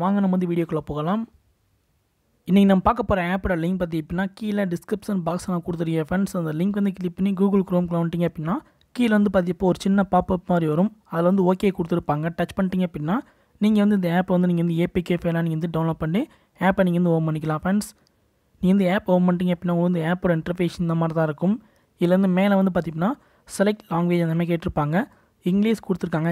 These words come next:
கீழே வந்து பாத்தீங்கன்னா தமிழ் கொடுத்துருக்காங்க. உங்களுக்கு வந்து எந்த லாங்குவேஜ் வேணுமோ அதை நீங்க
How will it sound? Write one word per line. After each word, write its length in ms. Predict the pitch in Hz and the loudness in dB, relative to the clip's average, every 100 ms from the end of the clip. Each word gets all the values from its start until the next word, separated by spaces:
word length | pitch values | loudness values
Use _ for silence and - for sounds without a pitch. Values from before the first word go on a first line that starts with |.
| 165 | -2
கீழே 140 | 185 185 | 0 2
வந்து 140 | 180 175 | 2 0
பாத்தீங்கன்னா 320 | 170 170 165 | -2 -4 -2
தமிழ் 240 | 165 175 - | -2 -2 -4
கொடுத்துருக்காங்க. 460 | 165 175 151 151 233 - _ _ - | -6 -4 -4 -2 -2 -4 _ _ 0
உங்களுக்கு 280 | 180 185 202 | 2 2 2
வந்து 160 | 185 | 2
எந்த 100 | 185 208 185 | 2 4 2
லாங்குவேஜ் 340 | 175 180 165 160 | 2 0 0 0
வேணுமோ 220 | 160 190 | 0 0
அதை 80 | 175 | 0
நீங்க 120 | 160 | 0